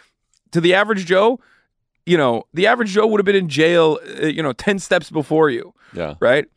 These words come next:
Speaker 1: It's the same concept, it's the same principle. Having said that, it's really fucking annoying.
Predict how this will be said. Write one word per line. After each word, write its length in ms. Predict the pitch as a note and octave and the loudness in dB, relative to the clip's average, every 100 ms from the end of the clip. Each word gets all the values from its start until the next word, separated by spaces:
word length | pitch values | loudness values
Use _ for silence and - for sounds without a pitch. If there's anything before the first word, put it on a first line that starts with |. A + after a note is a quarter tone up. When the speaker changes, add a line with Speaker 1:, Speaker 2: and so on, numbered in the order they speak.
| _ _ - | _ _ -10
Speaker 1:
It's 120 | D3 | -8
the 120 | D3+ | -8
same 280 | - D3+ D3+ | -6 -6 -6
concept, 440 | C#3 C3+ C3+ C#3 | -4 -4 -4 -8
it's 80 | A#2+ | -8
the 120 | B2 | -8
same 80 | B2 | -6
principle. 440 | B2+ A#2+ A#2+ A#2+ - _ - | -6 -6 -4 -6 -6 _ -6
Having 200 | E3 E3+ | -4 -2
said 160 | F3+ | -2
that, 100 | D#3+ | -2
it's 120 | C3+ A#2 | -4 -2
really 300 | C3+ D3+ A#2+ | -2 0 -4
fucking 520 | - - C3 B2+ A2 | -10 -8 -8 -6 -8
annoying. 640 | G2+ B2 B2+ G#2 A#2 C#3 | -4 -2 -2 -4 -10 -14